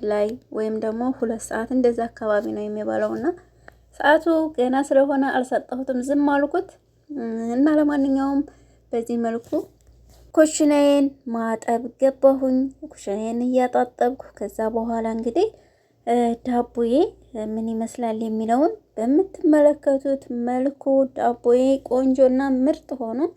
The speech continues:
እ፣ በስሎልኛል ማለት ነው። ማሻአላ ተባረካላ፣ አላሳፈረኝም ማለት ነው። እኔ በርግጥ ዳቦ ይዋጣልኛል፣ እ፣ ማሻአላ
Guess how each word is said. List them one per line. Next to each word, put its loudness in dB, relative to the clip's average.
እ፣ -4
በስሎልኛል -2
ማለት -4
ነው። -2
ማሻአላ -2
ተባረካላ፣ 0
አላሳፈረኝም 0
ማለት -8
ነው። -8
እኔ -4
በርግጥ 0
ዳቦ 4
ይዋጣልኛል፣ 0
እ፣ -2
ማሻአላ -4